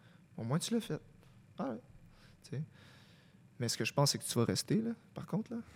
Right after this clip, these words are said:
Ça, c'est mon guess, là. <laughs> Puis, c'est ça. Ouais. Je le conseille à ceux qui veulent, euh, ceux qui ont de l'ambition, ceux qui veulent créer vraiment un impact.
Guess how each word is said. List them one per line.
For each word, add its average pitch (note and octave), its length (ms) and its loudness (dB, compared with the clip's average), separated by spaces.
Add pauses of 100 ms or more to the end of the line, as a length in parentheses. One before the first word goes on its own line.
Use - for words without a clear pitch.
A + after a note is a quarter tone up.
Ça, - 180 -6
c'est - 160 -2
mon A2+ 160 -2
guess, F#3+ 320 0
là. C#4+ 160 6 (580)
<laughs> - 560 -8
Puis, G2+ 460 -2
c'est - 160 -8
ça. - 140 -8 (340)
Ouais. G#2+ 220 -4
Je - 120 -6
le B2 80 4
conseille C3+ 380 6
à C3 100 8
ceux C3 200 0
qui - 180 -8
veulent, A#2+ 340 4
euh, A2 200 0 (260)
ceux - 180 2
qui D3+ 100 8
ont D3+ 80 12
de C#3+ 60 10
l'ambition, C#3 680 6
ceux C#3 160 2
qui - 140 -8
veulent C#3+ 120 12
créer C#3 240 6
vraiment B2 240 6
un C3 160 6
impact. C3 640 4